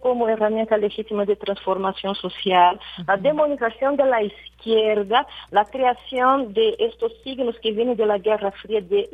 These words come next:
Speaker 1: luchar en contra del enemigo interno, ¿sí? Que se traveste de comunismo, pues está haciendo ahí todo su es-, to-, so-, todo su desastre y transformando el país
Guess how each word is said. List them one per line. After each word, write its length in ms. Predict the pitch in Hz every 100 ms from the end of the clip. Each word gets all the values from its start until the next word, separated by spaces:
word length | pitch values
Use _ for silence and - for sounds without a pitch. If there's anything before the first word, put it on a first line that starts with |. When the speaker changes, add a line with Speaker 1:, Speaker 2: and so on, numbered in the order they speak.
| 190
Speaker 1:
luchar 440 | 202 - 240 247
en 120 | 226
contra 340 | 226 220 220 208
del 200 | 208 202
enemigo 520 | 202 196 208 254 233
interno, 1080 | 240 226 - 233 240 247 226 190 175 175 269 -
¿sí? 80 | 214
Que 140 | -
se 140 | 196 190
traveste 680 | 208 190 180 220 226 214
de 120 | 185 196
comunismo, 840 | 214 226 254 254 247 226 226 370 - - - - -
pues 160 | 349
está 240 | 359 - 339
haciendo 460 | 339 330 302 277 320 - - -
ahí 340 | 220 226 254 -
todo 400 | 240 240 262 269 _ _ - -
su 100 | 247 254 - 190
es-, 140 | 185 - _ _
to-, 180 | 254 - 147
so-, 220 | - 262 220 -
todo 200 | 254 285
su 160 | - 226
desastre 680 | 233 - 359 440 - 381 370 - -
y 80 | 254
transformando 680 | 294 302 320 277 294 - 349
el 80 | 339
país 420 | 330 262 254